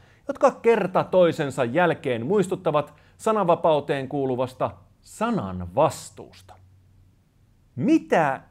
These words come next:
ihmettä on sanan vastuu? Ei sellaista ole olemassakaan. Sananvapaus nimensä mukaisesti vapauttaa vastuusta ja suo jokaiselle mahdollisuuden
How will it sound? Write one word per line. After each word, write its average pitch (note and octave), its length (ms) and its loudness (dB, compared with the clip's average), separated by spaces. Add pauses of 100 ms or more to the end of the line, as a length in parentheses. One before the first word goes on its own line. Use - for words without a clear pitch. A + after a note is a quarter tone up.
ihmettä A2+ 880 -4
on G#2+ 220 -8
sanan G2 680 -4 (100)
vastuu? - 640 -4 (1000)
Ei B3+ 180 4
sellaista G3 640 4
ole F3+ 340 0
olemassakaan. B2+ 960 4 (720)
Sananvapaus F#3+ 880 0 (360)
nimensä F#3+ 380 2
mukaisesti D#3+ 840 -2 (340)
vapauttaa G#3+ 800 6
vastuusta A3+ 680 2 (280)
ja C4+ 100 4
suo G#3+ 240 6
jokaiselle A#3 560 2
mahdollisuuden G3 960 2